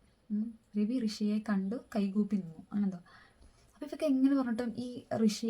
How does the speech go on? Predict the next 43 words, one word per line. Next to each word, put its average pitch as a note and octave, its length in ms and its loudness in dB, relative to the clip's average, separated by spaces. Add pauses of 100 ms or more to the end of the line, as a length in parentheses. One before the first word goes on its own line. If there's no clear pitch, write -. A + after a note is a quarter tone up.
രവി G#3+ 300 6 (100)
അങ്ങോട്ട്, C4+ 320 -2 (140)
അങ്ങോട്ട് A#3 280 -2
റെഡി G#3 160 4
ആവുന്നില്ല. F#3 280 0 (400)
അപ്പോൾ C4+ 240 0
ഞങ്ങളെ B3 480 4
വീടിൻ്റെ G#3+ 440 6
അടുത്ത്, F#3 400 -2
തൊട്ടടുത്ത് A#3 640 2 (140)
ഒരു, G#3+ 140 0 (320)
ഏഹ്, G#3 280 -4 (300)
അവളെ A3+ 300 0
ഫ്രണ്ട്, G#3 400 2 (120)
അവളപ്പം G3+ 400 -4
അംഗനവാടിയിലൊക്കെ G#3 640 0
ഉണ്ടായിരുന്ന F#3+ 260 -4
ഒരു F#3+ 80 -6
ഫ്രണ്ട് F#3 300 -6
ഉണ്ട്, F3 120 -8
അച്ചു - 220 -14
എന്ന് F#3 140 -4
പറഞ്ഞിട്ട്, F#3 180 -12 (300)
അശ്വതി, G3+ 340 -4 (600)
അവളുടെ G#3+ 320 0
അച്ഛൻ്റെ A3+ 420 2
പേര് G#3+ 240 2 (480)
രവി A3+ 260 4
എന്നായിരുന്നു. G#3 380 0 (320)
അപ്പോൾ - 220 -2
ഇവള് C4+ 160 0
എങ്ങനെ B3 220 0
പറഞ്ഞു, A3+ 200 -6
ഞാൻ A#3+ 100 -6
പറഞ്ഞു, A#3+ 220 -6
"ആരാ A#3 260 0
അച്ചു G#3+ 220 -2 (180)
ഋഷിയെ G#3 300 0
കണ്ടത്, G3 320 0
എക്സാമിന് A3+ 340 -2
അങ്ങനെ G3+ 160 4
വരും, F#3+ 140 -2
ആരാ G3+ 160 0